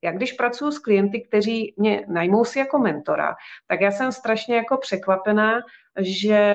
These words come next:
peníze i v partnerství velice často bývají teda předmětem sporu. <laughs> To za prvý. <laughs> To je jako smutný, ale je to tak. My neumíme,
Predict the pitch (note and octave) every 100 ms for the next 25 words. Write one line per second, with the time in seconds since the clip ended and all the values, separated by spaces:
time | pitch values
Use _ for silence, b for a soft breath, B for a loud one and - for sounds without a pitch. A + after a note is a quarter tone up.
0 | G3+ G3+ G3+ G#3+ A#3 A#3 B3 B3+ C#4 A#3+
1 | - _ _ - D#3+ D#3+ F#3 D#3 D#3+ _
2 | F3 E3 D#3+ G3+ G#3+ - F#3 G#3+ - C#4
3 | - G3 - F#3+ F#3+ G3 G#3 G#3 A3 A3
4 | - F#3 G3 G3 A#3 - - E3+ C#3+ -
5 | - - A#3 G3+ A#3 - E3+ D#3+ - _
6 | - - - - _ _ _ _ _ _
7 | - B B B B G#3 G#3 G#3+ G#3+ A#3+
8 | B3+ A#3+ A3+ A3+ A#3 G3 G3+ A3 A3 B3+
9 | G3 E3+ G#3+ A3 A3 A3 C4+ C4+ B3+ G3
10 | E3 F3+